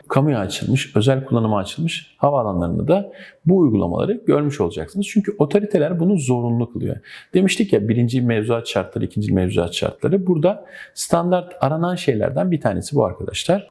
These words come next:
Uygulama hususlarına baktığımızda ürün güvenliği şartlarının adreslenmesi, standart için ürün güvenliği gereksinimlerinin tanımlanması, sivil havacılık,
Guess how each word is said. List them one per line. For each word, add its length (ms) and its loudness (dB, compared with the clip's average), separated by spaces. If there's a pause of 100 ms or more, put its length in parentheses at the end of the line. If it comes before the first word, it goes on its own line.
Uygulama 380 4
hususlarına 460 0
baktığımızda 500 0
ürün 260 2
güvenliği 380 -2
şartlarının 440 0
adreslenmesi, 1000 -2 (260)
standart 640 0
için 360 0 (140)
ürün 240 4
güvenliği 460 0
gereksinimlerinin 600 0
tanımlanması, 920 -2
sivil 360 2
havacılık, 560 0